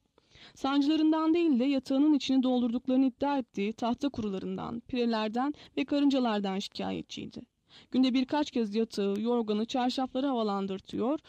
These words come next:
alt üst ettiriyor, pilit sakmalarını istiyor, bir şey olmadığını söyledikleri zaman sinirleniyordu. Kırmızı, küçük sivilcelerle doluydu bütün vücudu. Kanatırcasına kaşıyordu her yanının tırnaklarıyla.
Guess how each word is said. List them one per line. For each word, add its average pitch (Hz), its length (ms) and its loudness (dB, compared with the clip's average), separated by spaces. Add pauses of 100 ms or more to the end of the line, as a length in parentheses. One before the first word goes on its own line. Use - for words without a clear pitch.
(180)
alt 269 240 0
üst - 180 -6
ettiriyor, 208 600 -2 (240)
pilit 269 220 -2
sakmalarını 220 800 -2
istiyor, 254 600 -4 (300)
bir 277 120 2
şey 285 180 0
olmadığını 262 440 2
söyledikleri 247 580 -2
zaman 247 300 0
sinirleniyordu. 214 920 -4 (540)
Kırmızı, 226 540 0
küçük - 280 -4
sivilcelerle 269 640 0
doluydu 220 360 -2
bütün 202 240 -8
vücudu. 196 480 -8 (680)
Kanatırcasına 262 640 0
kaşıyordu 240 580 -2
her 220 180 -2
yanının 202 360 -2
tırnaklarıyla. - 760 -10